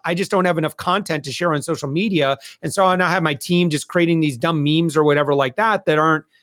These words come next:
you know, that, that's not me. Your audience generally wants to see you. And so make yourself super accessible by having a great team, Ro-, Eric, like, you know, what you do with Royal Reputation,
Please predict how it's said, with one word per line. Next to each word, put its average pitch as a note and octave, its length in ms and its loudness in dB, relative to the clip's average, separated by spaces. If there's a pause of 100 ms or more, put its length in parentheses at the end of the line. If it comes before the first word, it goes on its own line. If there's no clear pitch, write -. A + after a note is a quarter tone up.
(260)
you F#3+ 180 2
know, F3 260 4
that, D#3+ 220 0
that's G3 260 0
not G#3 220 0
me. F#3 560 0 (200)
Your F3+ 240 2
audience G#3+ 640 0
generally F#3 680 -2
wants F3 380 -2
to - 120 -14
see G#3+ 400 -2
you. F#3 840 0 (220)
And F3+ 180 2
so F#3 380 4 (160)
make G3 440 0
yourself G#3+ 540 -2
super A3+ 640 -2
accessible E3+ 920 0 (240)
by G3 360 0
having F#3+ 400 0
a D#3+ 40 2
great D3+ 300 0
team, G3 560 -2
Ro-, F3 480 -2 (160)
Eric, G#3 320 2
like, E3 280 -2
you F3+ 220 -4
know, D3+ 80 2
what D#3+ 220 0
you F3 80 -4
do E3+ 80 2
with E3 180 0
Royal E3+ 220 2
Reputation, D3+ 800 -2